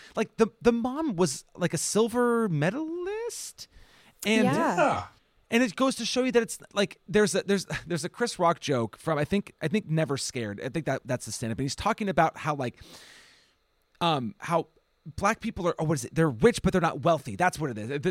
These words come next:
Speaker 1: it's like, but, like, 'cause, like, he talks about, like, Shaq is rich, but, like, the motherfucker that owns the color blue,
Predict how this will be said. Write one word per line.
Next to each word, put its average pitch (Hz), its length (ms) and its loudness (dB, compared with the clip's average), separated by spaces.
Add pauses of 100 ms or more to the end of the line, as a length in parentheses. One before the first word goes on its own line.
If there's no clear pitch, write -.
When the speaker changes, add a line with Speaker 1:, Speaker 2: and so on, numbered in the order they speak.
Speaker 1:
it's 180 140 -2
like, 170 180 -2 (300)
but, 202 80 6
like, 185 260 2
'cause, 180 140 0
like, 170 180 -2
he 160 60 -8
talks 175 180 0
about, 165 160 -4
like, - 180 -4 (320)
Shaq 262 340 2
is - 140 0
rich, 143 460 0 (160)
but, 202 120 2
like, 185 240 2
the 160 80 4
motherfucker 220 540 4
that 180 160 4
owns 185 280 4
the 180 80 0
color 151 300 -2
blue, 180 460 6